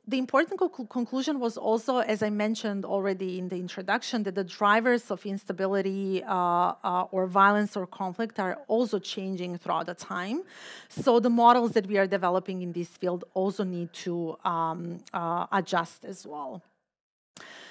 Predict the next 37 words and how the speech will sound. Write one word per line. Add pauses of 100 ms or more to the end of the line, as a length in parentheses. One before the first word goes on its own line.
So (260)
we
share,
as
I
said,
the
number
of
examples,
and
I
think
people
in
the
room,
uh,
are
deeply
into
this,
uh,
field
as
well,
and
we
couldn't, (400)
uh, (160)
um,
n-,
uh, (580)
simply
write
the
bro-,